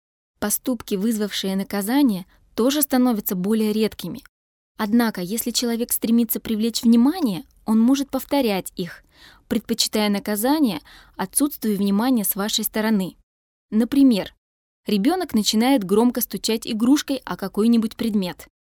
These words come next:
Реакция мамы будет в этом случае незамедлительной. Или вспомните, как ваш ребенок вдруг произносит нецензурные слова. Ваша реакция опять будет молниеносной. Вывод.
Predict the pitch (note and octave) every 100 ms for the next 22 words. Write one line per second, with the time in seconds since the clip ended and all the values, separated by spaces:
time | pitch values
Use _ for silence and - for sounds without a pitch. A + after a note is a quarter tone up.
0 | _ _ _ F#3+ G3+ G#3+ - G3+ G3 A#3+
1 | D4+ G3+ G3+ G3 G#3+ G3 F#3+ G3 - F#3+
2 | - G3 - A3 A#3+ A#3+ A#3+ A3+ A#3 -
3 | F#3 D#3+ D3+ - _ _ _ _ _ -
4 | D4 D4+ - C#4 A3 F#3 - E3+ _ -
5 | G#3+ - A#3 A#3+ A3+ C#4+ B3+ G3 F#3+ C#4+
6 | - A3 G#3 G#3 B3 - G3+ G3+ G3+ G#3+
7 | A#3 A3+ A3 A3+ G3 F3 - _ _ _
8 | _ _ _ - G#3+ - G#3+ A3 - G#3
9 | G3+ - G#3 A3+ A#3 A3 A#3 A#3+ A#3+ A#3+
10 | A#3+ G#3 - F#3 E3 _ _ _ _ _
11 | _ _ _ _ _ _ - F3 A#3+ A#3
12 | E3